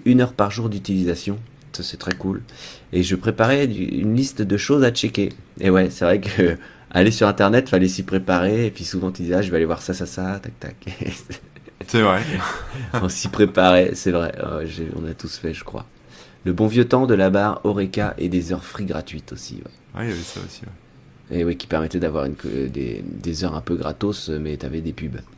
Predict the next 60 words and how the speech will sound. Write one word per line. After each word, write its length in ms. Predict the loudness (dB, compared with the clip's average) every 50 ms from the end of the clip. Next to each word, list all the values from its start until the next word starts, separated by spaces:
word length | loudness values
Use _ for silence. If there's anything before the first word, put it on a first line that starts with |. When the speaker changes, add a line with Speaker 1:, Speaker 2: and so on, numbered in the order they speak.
| -20 _ -10
Speaker 2:
Ouais. 120 | -10 -10 -10 -12 -16 _ -20 -20 -20 -20 -20 -8 -2
Moi, 100 | 2 2
à 40 | 4
l'époque 340 | 4 2 2 0 -2 0 -2
aussi, 220 | -4 -6 -4 -2
il 40 | -2
y 40 | 0
avait, 300 | 0 0 -2 -2 -2 -2
alors 380 | -2 -2 -2 -4 -4 -6 -8 -8
ça, 180 | -10 -10 -10
c'est 140 | -8 -6 -8
un 80 | -8 -8
petit 260 | -10 -14 -20 -18 -16
peu 120 | -16 -16
plus 160 | -14 -12 -10
tard, 240 | -6 -4 -4 -4 -4 -6
c'est 220 | -8 -12 -12 -12
vers 180 | -10 -12 -12 -12
deux, 200 | -12 -10 -10 -10 -10 -10 -10 -10
après 240 | -12 -12 -10 -10 -8
les 200 | -8 -6 -6 -6
années 120 | -8 -8
deux 120 | -8 -8 -8
mille, 140 | -8 -8 -10
c'était 220 | -10 -12 -12 -10
deux 100 | -10 -8
mille 240 | -8 -8 -8 -8 -8 -10 -10 -10 -10 -10 -12 -12 -12 -12 -10
un, 140 | -10 -8
deux 100 | -8 -8
mille 240 | -8 -8 -10 -10 -8
deux. 180 | -6 -6 -8 -8 -10 -16 -20 -20 -20 -20 -20 -20 -20 _ _
Euh, 520 | -8 -6 -6 -4 -4 -4 -4 -4 -4 -6 -6
j'étais 460 | -6 -8 -8 -10 -8 -8 -8 -6 -6
en 200 | -6 -8 -10 -10
stage, 360 | -6 -2 0 0 0 -2 -4 -10 -10 -6
et 260 | -2 -2 0 0 0 -2
donc 180 | -2 -4 -2
j'avais 400 | -2 -2 -2 -2 -2 -2 -2 -2
la 120 | -2 -4 -6
chance, 400 | -8 -8 -8 -8 -8 -10 -12 -12
euh, 40 | -14 -12 -12 -12 -12
chez 160 | -12 -12 -10
mon 140 | -10 -10 -10
employeur, 420 | -10 -10 -8 -8 -6 -6 -6 -6
d'avoir 320 | -6 -8 -8 -8 -8 -8 -10
une 100 | -10 -10
connexion 400 | -8 -8 -8 -8 -8 -8 -8 -8
R 180 | -6 -6 -6
N 120 | -6 -6 -6
I 60 | -8
S, 200 | -10 -10 -12 -14
euh, 20 | -14 -14 -14 -16 -18 -18 -16 -14
dont 100 | -14 -12
parlait 340 | -10 -8 -8 -8 -8 -8 -10
un 80 | -10 -10
peu 120 | -12 -12
plus 140 | -10 -8 -6
Speaker 1:
Ah. 180 | -6 -6 -4 -6
Speaker 2:
haut, 120 | -6 -6 -6
euh, 200 | -6 -6 -6